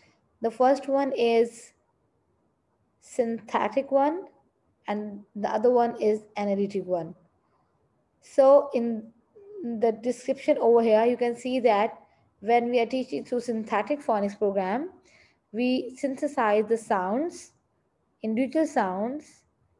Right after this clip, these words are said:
into words and make words through blending, like s, at, k, at. And in analytic phonics program, we read whole word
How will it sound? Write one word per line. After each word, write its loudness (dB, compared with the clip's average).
into -6
words 0
and -2
make 2
words 4
through -2
blending, -2
like 0
s, -16
at, 0
k, 8
at. -2
And -2
in 0
analytic -2
phonics -2
program, -2
we 0
read 0
whole 4
word 4